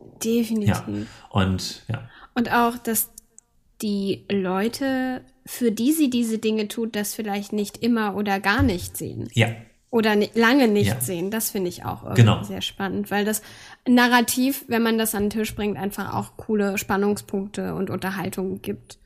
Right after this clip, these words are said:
Speaker 2: Gerade, ähm, wenn man es halt auch auf jetzt eine Fantasy-Welt übertragen will, lässt sich das
Speaker 1: Mhm.
Speaker 2: halt total gut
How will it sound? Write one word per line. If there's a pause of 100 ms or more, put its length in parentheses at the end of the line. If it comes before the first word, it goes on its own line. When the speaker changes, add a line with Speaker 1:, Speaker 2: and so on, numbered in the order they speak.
(140)
Speaker 2:
Gerade,
ähm,
wenn
man
es
halt
auch
auf (720)
jetzt
eine
Fantasy-Welt (160)
übertragen
will,
lässt
sich
das
Speaker 1:
Mhm.
Speaker 2:
halt
total
gut